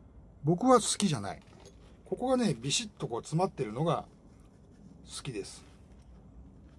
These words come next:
あのー、当然、縫うのと同じピッチで、ほぼ糸で縫うのと同じぐらいのピッチでやってるんで、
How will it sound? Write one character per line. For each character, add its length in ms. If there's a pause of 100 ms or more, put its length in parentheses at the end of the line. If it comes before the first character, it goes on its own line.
(400)
あ 100
の 760 (460)
ー、 40 (1080)
当 180
然、 340 (380)
縫 200
う 40
の 100
と 160
同 140
じ 140
ピ 100
ッ 60
チ 180
で、 260 (1300)
ほ 120
ぼ 240 (480)
糸 220
で 100
縫 120
う 40
の 60
と 120
同 120
じ 80
ぐ 80
ら 80
い 20
の 80
ピ 100
ッ 40
チ 140
で 40
や 80
っ 40
て 120
る 80
ん 100
で、 280